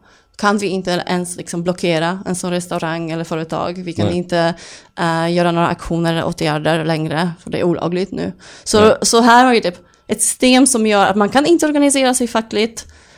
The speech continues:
Speaker 1: eh, man kan inte agera, man kan inte använda sig av sina rättigheter. Men nej, vi har så många rättigheter, liksom, säger
Speaker 2: Ja.
Speaker 1: alla.
Speaker 2: Ja.
Speaker 1: Det är stark arbetsrätt i Sverige.
Speaker 2: Ja,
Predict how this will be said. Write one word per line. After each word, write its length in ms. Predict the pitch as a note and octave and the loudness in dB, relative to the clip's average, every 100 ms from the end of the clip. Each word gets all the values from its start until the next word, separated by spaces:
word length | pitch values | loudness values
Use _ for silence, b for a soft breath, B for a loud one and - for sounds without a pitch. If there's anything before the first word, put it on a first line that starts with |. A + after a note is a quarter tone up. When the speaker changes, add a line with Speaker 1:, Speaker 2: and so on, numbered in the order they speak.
| b b | b b
Speaker 1:
eh, 480 | G3+ G3 G3 G3 G3+ | 2 4 4 4 4
man 200 | G#3+ B3 | 4 4
kan 180 | C#4+ D#4 | 4 4
inte 320 | D4 C4 C4 | 6 6 4
agera, 580 | - A#3+ A3+ G#3 G3+ G3+ | 0 2 2 2 2 2
man 200 | G#3+ A3 | 2 0
kan 240 | A3+ G#3+ | -2 -2
inte 280 | G#3+ A3+ G#3+ | 0 -2 0
använda 320 | G#3+ G#3 G3 | 0 0 -2
sig 200 | G3 F#3 | -2 -2
av 60 | F#3+ | -2
sina 240 | G3 F#3+ | -2 0
rättigheter. 800 | G3 G3 F#3 F#3+ F3+ F#3 F3 F3+ F3+ B B | 0 -2 -2 -2 -2 -2 -2 -2 -4 B B
Men 200 | - A3 | 0 2
nej, 300 | G3 G#3+ G#3 | 4 4 2
vi 140 | F#3+ A3 | 2 2
har 120 | G#3 | 4
så 160 | - A3 | 2 4
många 440 | G3+ G#3+ G3 G#3 | 4 4 4 0
rättigheter, 640 | G#3 G#3 F#3+ G3 G3 F3+ | -2 -2 -2 -2 -2 -4
liksom, 300 | E3+ D#3+ E3+ | -6 -6 -6
säger 240 | F3 E3+ G3+ | -4 0 0
Speaker 2:
Ja. 60 | G3 | 0
Speaker 1:
alla. 320 | E3 - F3 _ _ - | -2 -6 -10 _ _ -4
Speaker 2:
Ja. 120 | F#3+ | -2
Speaker 1:
Det 80 | G#3 | -2
är 40 | |
stark 420 | G3+ - G#3 G3 - | -4 0 2 0 -2
arbetsrätt 540 | F#3+ F3+ F#3 F3+ - | -4 -4 -6 -8 -8
i 60 | F3 | -10
Sverige. 420 | - - - F3+ b b | -10 -10 -10 -14 b b
Speaker 2:
Ja, 140 | G2 | -6